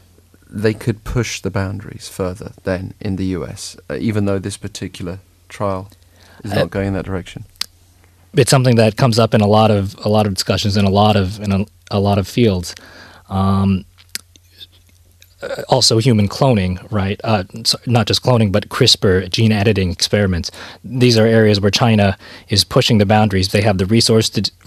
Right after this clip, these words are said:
Speaker 2: resources to do it. Uh, they have the funding to do it. They have the talent to do it. Um, you know, it's hard to say. Would other countries be doing the same thing if they were in China's position?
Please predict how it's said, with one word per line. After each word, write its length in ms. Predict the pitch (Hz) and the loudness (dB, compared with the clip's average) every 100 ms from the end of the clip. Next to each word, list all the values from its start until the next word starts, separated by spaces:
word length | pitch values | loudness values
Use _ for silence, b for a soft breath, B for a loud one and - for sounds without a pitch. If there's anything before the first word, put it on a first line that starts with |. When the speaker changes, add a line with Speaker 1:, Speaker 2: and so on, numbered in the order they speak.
| 131 | -2
Speaker 2:
resources 520 | 135 - 135 143 127 | 0 2 2 0 -2
to 120 | 123 | 0
do 180 | 120 117 | 2 4
it. 180 | 117 - B B B - | 2 -2 B B B -6
Uh, 140 | 95 | -4
they 100 | 95 | -2
have 160 | 95 98 | 0 -2
the 80 | 92 | -2
funding 380 | - 123 120 117 | -2 0 2 2
to 100 | 110 | 2
do 220 | 110 110 | 4 4
it. 80 | 107 | 2
They 140 | 95 | 0
have 120 | 104 | -2
the 80 | 90 | -2
talent 440 | - 113 113 110 | -6 -2 0 -2
to 60 | 98 | -4
do 180 | 92 87 | -6 -6
it. 160 | 90 - B B B B | -8 -12 B B B B
Um, 420 | 101 101 104 104 - - - _ - | -2 2 2 2 -2 -14 -20 _ 0
you 100 | 135 | 4
know, 140 | 131 | 4
it's 100 | 143 | 4
hard 180 | 160 151 | 4 4
to 40 | |
say. 220 | - 180 | 4 4
Would 200 | 120 120 | 6 4
other 240 | - 120 120 | 4 4 4
countries 360 | 143 123 120 | 2 0 0
be 140 | 120 120 | 2 2
doing 260 | 123 123 | 4 4
the 60 | 117 | 4
same 220 | - 123 | 4 2
thing 240 | - 156 147 | 2 2 0
if 120 | - | 2
they 140 | 110 | 2
were 180 | 107 107 | 4 4
in 100 | 107 | 2
China's 320 | - 110 107 | 2 2 2
position? 500 | - 101 113 180 180 | 0 0 0 2 0